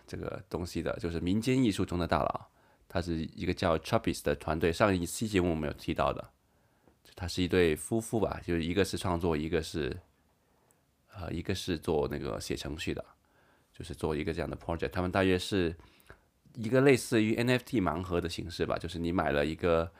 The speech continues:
盲盒回来，他就给你，你不知道自己买了什么，最后就是他过一段时间才会告诉你你买的是什么东西，就是才拆给你看，就这样一个项目。它是一个小胖子，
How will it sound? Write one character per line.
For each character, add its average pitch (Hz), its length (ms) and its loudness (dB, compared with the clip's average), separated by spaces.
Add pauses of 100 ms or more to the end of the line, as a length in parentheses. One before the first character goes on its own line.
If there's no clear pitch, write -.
(160)
盲 80 140 4
盒 82 240 0
回 85 100 0
来， 80 140 4
他 82 100 -2
就 80 220 -2 (640)
给 - 100 -4
你， 92 200 -2
你 90 180 0 (320)
不 131 120 4
知 127 80 10
道 123 60 12
自 120 80 4
己 110 60 4
买 82 120 6
了 69 80 0
什 80 120 -4
么， 78 220 0 (260)
最 - 200 -2
后 87 180 2 (380)
就 92 100 0
是 82 140 0
他 101 200 -2
过 101 200 4
一 - 20 10
段 92 100 4
时 82 140 -4
间 85 100 0
才 82 100 -2
会 82 100 2
告 85 140 4
诉 80 120 -4
你 80 80 -4
你 85 140 0
买 76 120 0
的 65 80 -4
是 76 60 -8
什 - 160 -10
么 - 80 -8
东 - 140 -8
西， - 260 -14 (640)
就 - 120 -8
是 - 80 -12
才 80 160 -2
拆 110 200 0
给 98 120 0
你 92 100 -2
看， - 240 -6 (840)
就 - 120 -16
这 - 120 -6
样 76 100 -4
一 76 80 -4
个 78 60 -4
项 76 200 -2
目。 76 180 -6
它 90 120 -4
是 98 140 0
一 95 40 0
个 95 160 6
小 - 440 0
胖 95 260 -2
子， - 220 -8